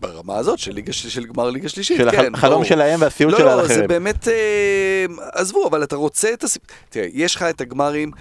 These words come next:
Speaker 1: שפתאום ב-, בליג וואן בגמר מגיע לך שפילד ונסדיי, או סנדרלנד, ואז יש לך, אתה יודע, שישים אלף איש שמגיעים ב-, ב-, בעולם רגיל. פה אין קהל בוומבלי בכל מקרה, אבל בכל מקרה זה היה, אה, אה, מועדונים כאלה. אוקספורד, אוקספורד מגיעה לכאן, אה,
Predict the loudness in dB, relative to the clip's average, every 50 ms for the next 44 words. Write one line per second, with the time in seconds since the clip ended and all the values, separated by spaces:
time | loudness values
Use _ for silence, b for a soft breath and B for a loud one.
0 | B B B -14 -12 -8 -4 -4 -4 -2 -2 -2 -2 -2 -2 -4 -4 -4 -4 -4
1 | -4 -4 -4 -4 -4 -2 -4 -4 -2 -2 -2 -2 -4 -8 -8 -6 -6 -4 -4 -6
2 | -6 -6 -8 -8 -10 -12 -10 -6 -6 -6 -6 -6 -6 -6 -6 -6 -6 -8 B B
3 | B B B B B -2 -2 0 0 0 -2 -2 -2 -2 -2 -2 -2 -2 -4 -6
4 | -4 -2 -2 -2 -2 -2 -4 -8 -8 -8 -10 -6 -4 -2 -2 -2 -2 -4 -4 -4
5 | -4 -4 -4 -4 -4 -4 -2 -4 -4 -6 -8 -10 -8 -6 -4 -4 -6 -6 -6 -8
6 | -10 -8 -8 -6 -6 -6 -8 -8 -12 -14 -18 -12 -8 -6 -6 -4 -4 -4 -6 -4
7 | -4 -4 -2 0 0 -2 -2 -4 -6 -10 -10 -12 -14 -14 -14 b b b b b
8 | b 0 0 2 2 2 0 0 -2 -4 -4 -2 -2 0 0 0 0 -2 -4 -4
9 | -4 -4 -6 -8 -8 -6 -6 -4 -6 -4 -4 -6 -6 -6 -6 -6 -2 -2 0 0
10 | -2 -4 -4 -4 -2 -2 -2 -4 -4 -4 -4 -2 -2 -2 0 -2 -4 -6 B B
11 | B B B -4 -4 -4 -4 -8 -6 -4 -2 -2 0 0 0 -2 -2 -2 -4 -6
12 | -6 -6 -6 -4 -2 -2 0 -2 -2 -2 -2 -4 -4 -4 -4 -2 -2 -2 -2 -4
13 | -8 B B B B B B B B B -4 -2 -2 -2 -4 -4 -4 -4 -2 0
14 | 0 0 0 -2 -2 -2 -2 -2 -2 -4 -4